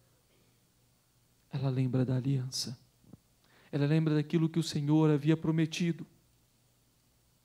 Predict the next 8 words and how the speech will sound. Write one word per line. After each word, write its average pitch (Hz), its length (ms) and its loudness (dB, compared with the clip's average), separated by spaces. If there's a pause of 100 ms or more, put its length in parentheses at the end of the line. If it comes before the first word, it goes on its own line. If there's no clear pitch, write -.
(480)
Primeiro 208 380 6
a 254 140 4
Adão, 175 340 2 (580)
lá 175 140 4
em 185 100 6
Gênesis 175 400 2
três 170 340 0
quinze, 175 460 -2